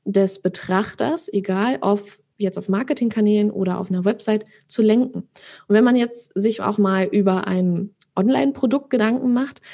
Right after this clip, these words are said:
dann wollen wir natürlich auf einer Landingpage zum Beispiel über das Produkt, nehmen wir mal einen Online-Kurs,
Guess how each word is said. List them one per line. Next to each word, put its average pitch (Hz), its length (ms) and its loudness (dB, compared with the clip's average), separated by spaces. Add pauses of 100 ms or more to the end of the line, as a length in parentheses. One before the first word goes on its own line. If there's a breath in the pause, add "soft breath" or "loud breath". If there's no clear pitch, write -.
dann 196 200 2
wollen 196 220 4
wir 285 80 4
natürlich 240 600 0
auf 208 200 0
einer 180 240 -2
Landingpage 247 600 0
zum 208 160 2
Beispiel 208 540 2
über 202 220 4
das 180 140 0
Produkt, - 360 -2
nehmen 196 120 2
wir 180 60 0
mal 180 100 0
einen 180 80 -4
Online-Kurs, 262 720 -2